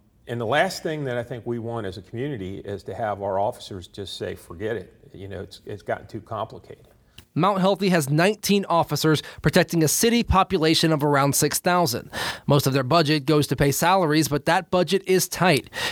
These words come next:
Speaker 2: Chief DeMasi says they are in a rebuilding phase with limited funds, a small city with big city problems.
Speaker 1: Most small agencies, we struggle just to, to get the very basic stuff budget-wise. It would be a travesty to lose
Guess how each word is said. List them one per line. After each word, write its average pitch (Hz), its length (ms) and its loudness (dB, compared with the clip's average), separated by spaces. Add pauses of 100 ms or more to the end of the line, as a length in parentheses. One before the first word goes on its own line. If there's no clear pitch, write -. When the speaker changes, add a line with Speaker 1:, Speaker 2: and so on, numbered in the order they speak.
(160)
Speaker 2:
Chief 165 180 2
DeMasi 156 440 2
says 156 300 2
they 160 140 4
are 156 100 4
in 160 80 2
a 156 80 2
rebuilding 180 540 2
phase 156 320 2
with 139 160 0
limited 143 280 4
funds, 214 440 0 (260)
a - 80 2
small 156 280 4
city 147 440 2 (160)
with 131 220 2
big 208 160 4
city 127 260 2
problems. 143 720 0
Speaker 1:
Most 151 320 -2 (240)
small 127 420 -2
agencies, 113 760 -6 (160)
we 123 180 -8
struggle 107 500 -6
just - 460 -12
to, 98 180 -8 (140)
to 101 140 -14
get 98 260 -14
the 92 80 -12
very 104 320 -8
basic 107 460 -12 (220)
stuff - 540 -12
budget-wise. - 720 -10 (100)
It - 80 -10
would 110 180 -10
be 110 120 -6
a 104 40 -6
travesty 127 680 -6
to - 160 -16
lose 107 600 -10